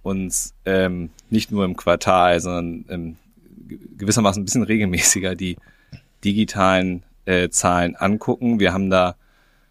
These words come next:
ähm, was Abonnenten angeht, ähm, Kennzahlen über die letzten Jahre ein Stück weit immer ein bisschen weiterentwickelt. Wir haben, äh, ein Ziel, dass wir wöchentlich viertausend neue AbonnentInnen, äh, an Land ziehen wollen, nicht mehr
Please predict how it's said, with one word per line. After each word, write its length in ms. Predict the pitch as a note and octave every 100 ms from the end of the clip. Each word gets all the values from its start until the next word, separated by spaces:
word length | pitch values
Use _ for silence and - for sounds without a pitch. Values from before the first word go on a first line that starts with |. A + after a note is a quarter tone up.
| _ _ _ -
ähm, 500 | F2+ F2+ F2+ F2+ E2+
was 140 | F2+
Abonnenten 520 | F#2+ F#2 F2+ A2+ B2+ A2+
angeht, 920 | G#2 G#2 G2 F#2+ G2 - - - -
ähm, 720 | - F#2 F2+ F2+ F2+ F2+ F2 - _ _
Kennzahlen 520 | - G#2+ A2 G#2+ G2+ G2+
über 200 | G2 F#2
die 80 |
letzten 420 | F2+ G2 - - F#2
Jahre 720 | F2+ F#2 F#2 F#2+ F#2 F2+ F2+ _ _ -
ein 40 |
Stück 220 | - G#2
weit 100 | F#2
immer 160 | F#2 E2+
ein 160 | E2+
bisschen 220 | - - G#2
weiterentwickelt. 760 | B2 G2+ G2+ - G2+ F#2+ -
Wir 100 | F#2
haben, 340 | F2+ F2+ F2+ -
äh, 500 | F2 F2 F2 F2 -
ein 140 | E2+ E2
Ziel, 340 | - - G#2+
dass 160 | F#2+ F#2+
wir 100 | F2+
wöchentlich 480 | F#2 F#2 F2+ F2 -
viertausend 680 | - G2 F#2+ F#2 F2+ F2+
neue 340 | F#2 F2+ F2+ -
AbonnentInnen, 840 | F2 F2 F2 - F#2+ F2+ E2+ E2+ - _ _ _ _ _ _ _
äh, 100 | F#2+
an 220 | F2 - F#2
Land 180 | G#2+
ziehen 300 | - G2+ F#2+
wollen, 320 | F#2+ F#2+ F#2 F#2
nicht 180 | -
mehr 320 | F#2 F#2+ F#2+